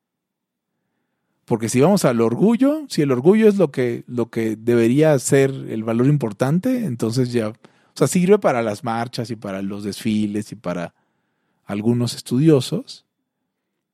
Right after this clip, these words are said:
pero no sirve para tampoco definirlo, porque la gente puede estar orgullosa de mil mierdas, de ser blanco.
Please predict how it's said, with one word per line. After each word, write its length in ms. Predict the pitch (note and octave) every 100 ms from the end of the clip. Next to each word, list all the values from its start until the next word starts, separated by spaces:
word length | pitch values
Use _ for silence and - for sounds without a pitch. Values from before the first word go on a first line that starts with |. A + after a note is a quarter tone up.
| _ _ _
pero 420 | B2 A#2+ G#2+ G#2+
no 240 | G#2 A2+ A#2
sirve 420 | - A#2 A2+ A#2
para 640 | A2+ F#2+ F#2+ G2 F#2 F2+ _ _ _ _ _ _
tampoco 420 | - G#2 A#2 A#2+
definirlo, 500 | A2 - A2 E4+ D#4+
porque 180 | C3+ A2
la 40 | A#2+
gente 160 | F3
puede 180 | F3 D3
estar 220 | B2+ B2
orgullosa 380 | A#2 G#2 A2+ -
de 100 | G2
mil 240 | F#2+ G2 G2+
mierdas, 520 | E3 C4 C#3 - -
de 100 | G#2
ser 140 | B2
blanco. 500 | A2+ C#3+ G3+ - -